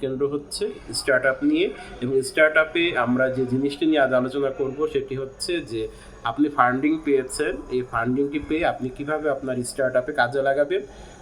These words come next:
যার কার মাধ্যমে আপনি আপনার স্টার্টআপকে একটি উন্নতির চরম শিখরে নিয়ে যেতে পারবেন। তাহলে আমি আমার মূল আলোচনায় ফিরে আসছি।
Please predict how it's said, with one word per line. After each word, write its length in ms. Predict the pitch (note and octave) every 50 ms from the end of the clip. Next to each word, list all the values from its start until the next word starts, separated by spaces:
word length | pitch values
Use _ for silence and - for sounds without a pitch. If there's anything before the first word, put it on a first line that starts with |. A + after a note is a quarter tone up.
| - - -
যার 280 | - B2 B2 C3+ - -
কার 340 | - - C#3+ C#3+ D3 D3
মাধ্যমে 720 | C#3 C#3 B2+ B2 A#2 - - - D#3 E3+ F3 E3+ F3 F3 F3 -
আপনি 300 | A#2 A2 - C3+ C#3 C3
আপনার 300 | B2 C3 B2+ A#2 A#2+ A#2
স্টার্টআপকে 640 | - - C#3+ C3+ C3+ C3+ C3+ - - F#3 G3 - - - - - - - -
একটি 380 | G#3+ G#3+ - - - F#3+ B3 D4 C#4+ - - - - - - -
উন্নতির 460 | D3 D3 D3+ D#3 D#3 D3 D3 E3+ E3+
চরম 300 | E3 - D3+ C#3 C#3 C#3
শিখরে 440 | C#3 - - B2+ - - D#3+ E3 F3
নিয়ে 200 | D#3+ C#3+ C#3 B2
যেতে 260 | G#2 A#2 A2 - G#2+
পারবেন। 360 | - G2 F2+ E2+ - - D2+ C2+ - - - - - - - - - - - - -
তাহলে 300 | A#2+ A2+ D3+ D3 E3 E3
আমি 200 | C#3 C3 C3 B2+
আমার 220 | B2+ C3+ D3 D3
মূল 220 | C3 C3 C#3 C3 B2
আলোচনায় 440 | A#2 A#2 A#2 - C#3 C#3+ D#3 F3 - -
ফিরে 220 | - B2 A2 G#2
আসছি। 400 | F2+ - - - - - - -